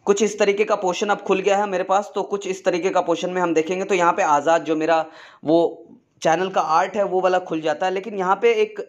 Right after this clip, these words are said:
एडिट का ऑप्शन है, इस एडिट के ऑप्शन पे हम क्लिक करेंगे। इस एडिट के ऑप्शन पे आप रीटेक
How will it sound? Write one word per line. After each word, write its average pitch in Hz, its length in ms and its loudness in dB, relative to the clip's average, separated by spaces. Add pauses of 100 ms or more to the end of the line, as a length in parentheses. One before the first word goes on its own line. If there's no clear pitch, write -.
(120)
एडिट 175 320 0
का 220 120 0
ऑप्शन 151 380 -2
है, 135 80 -8
इस 160 160 -6
एडिट 170 340 0
के 208 100 2
ऑप्शन 185 340 0
पे 196 80 0
हम 190 100 2
क्लिक 165 280 -2
करेंगे। 143 340 0 (560)
इस 170 220 0
एडिट 180 280 2
के 208 100 2
ऑप्शन 190 480 0
पे 190 80 0
आप 175 200 2
रीटेक 160 420 0